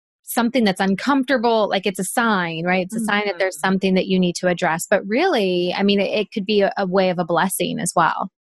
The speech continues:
Speaker 2: Right, exactly. Because there's always things we can learn and grow from that. And, you know, this is the reality of the life, the fallenness of the life that we live in, right? We are going to, stress is a given. It's not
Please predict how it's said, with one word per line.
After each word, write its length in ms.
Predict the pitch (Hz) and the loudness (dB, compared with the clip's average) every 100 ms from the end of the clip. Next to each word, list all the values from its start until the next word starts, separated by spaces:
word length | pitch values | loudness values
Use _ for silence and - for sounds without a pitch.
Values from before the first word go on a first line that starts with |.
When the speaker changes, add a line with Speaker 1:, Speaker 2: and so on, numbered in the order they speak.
| _ - | _ -2
Speaker 2:
Right, 320 | 180 156 143 | 0 0 -2
exactly. 600 | 170 160 170 160 - - | -6 0 0 0 -2 -4
Because 220 | 208 220 | -2 0
there's 160 | 247 240 - | 0 -2 -2
always 400 | 214 226 220 - | 0 2 0 0
things 240 | 185 180 - | -2 -2 -4
we 80 | 180 | -4
can 160 | 175 | -4
learn 280 | 165 185 185 | -2 -2 -2
and 160 | 170 165 | -2 -4
grow 300 | 175 165 175 | -4 -4 -6
from 320 | - - 202 | -8 -10 -8
that. 220 | - - | -8 -6
And, 240 | 190 190 190 | -2 0 0
you 80 | |
know, 100 | 202 | 0
this 200 | 185 190 | 2 0
is 160 | 208 - - | -4 -4 2
the 100 | 175 | 4
reality 520 | 170 170 175 202 185 | 4 2 0 0 0
of 100 | 160 | 0
the 100 | 165 | 0
life, 420 | 160 160 170 - - | 0 0 0 -2 -4
the 80 | 170 | -2
fallenness 640 | - 180 196 185 165 - | 2 2 2 -2 -4 -6
of 100 | - | -4
the 80 | - | -4
life 280 | 170 175 - | -2 -4 -4
that 120 | - | -6
we 140 | - 170 | -2 -2
live 240 | 170 196 | 0 -2
in, 140 | - - | -2 -4
right? 200 | - - | -6 -2
We 160 | 185 180 - | -2 -2 -2
are 240 | 175 175 | 0 0
going 400 | 180 170 170 170 - | 0 0 -2 -4 -2
to, 200 | 165 160 _ _ - | 0 -2 _ _ -4
stress 400 | - 165 - 196 | 2 2 2 0
is 120 | 175 | 0
a 60 | |
given. 380 | 165 185 170 165 | 0 0 0 0
It's 260 | 165 - - | -2 -4 -2
not 240 | 175 170 | 0 0